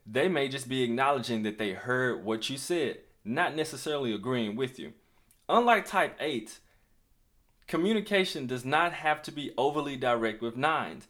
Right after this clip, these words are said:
Nines can talk in a story mode where they tell a story and give facts from beginning to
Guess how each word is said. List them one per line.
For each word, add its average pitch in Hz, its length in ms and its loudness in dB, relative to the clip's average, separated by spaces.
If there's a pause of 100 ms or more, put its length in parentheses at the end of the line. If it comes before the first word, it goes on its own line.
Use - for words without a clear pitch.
(280)
Nines 156 360 2
can 160 160 -2
talk 151 300 2
in 127 120 -2
a 117 80 -2
story 165 600 2
mode 107 460 0 (220)
where 123 200 2
they 135 160 0
tell 139 340 0
a 110 60 -2
story 160 580 -4
and 113 120 0
give 107 240 -2
facts 156 420 -2
from 113 220 -4
beginning 147 640 -2
to 120 240 -8